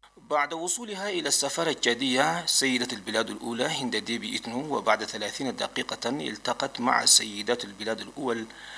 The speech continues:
التابعات لمنظمة الأبداس لمكافحة السيدة. هذا اللقاء هو مع لجنة رائدات النساء الأول بإفريقيا. في البداية قدم أعضاء اللجنة الفنية تقريرا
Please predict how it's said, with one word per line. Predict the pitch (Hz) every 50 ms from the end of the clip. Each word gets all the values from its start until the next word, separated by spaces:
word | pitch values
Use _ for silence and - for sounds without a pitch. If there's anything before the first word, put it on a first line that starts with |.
| - - - - - -
التابعات | - - - - 101 - - - - 123 123 117
لمنظمة | 117 113 113 107 107 107 110 120 120 113 113 110 110 -
الأبداس | - - - - - - 123 120 123 - - - - - - -
لمكافحة | - - - - - - - - - - - -
السيدة. | - - - - 104 - - - - - - - - - - - - - - - - - -
هذا | - - - - 107 107
اللقاء | 104 98 - - - - 117 135
هو | 147 - 143 127 110 107 98 - - -
مع | - 104 107 110 107 - - 104
لجنة | 101 110 113 107 107 98 -
رائدات | 104 104 107 - 104 - 113 - 117
النساء | 107 101 101 - - - - -
الأول | - - - 113 113 107 120 -
بإفريقيا. | 127 - - - - - 113 110 - 101 90 - - - - - - - - - - - - - - - - - - - -
في | 131
البداية | 135 139 135 135 156 151 175 208 196 185 180 185
قدم | 180 - - 175 156 139 147 131 123
أعضاء | 117 117 113 113 113 143 160
اللجنة | 127 117 123 131 123 117
الفنية | 104 - - 110 113 123 143 135 123 147 151 - -
تقريرا | - - - - - - 143 139 123 110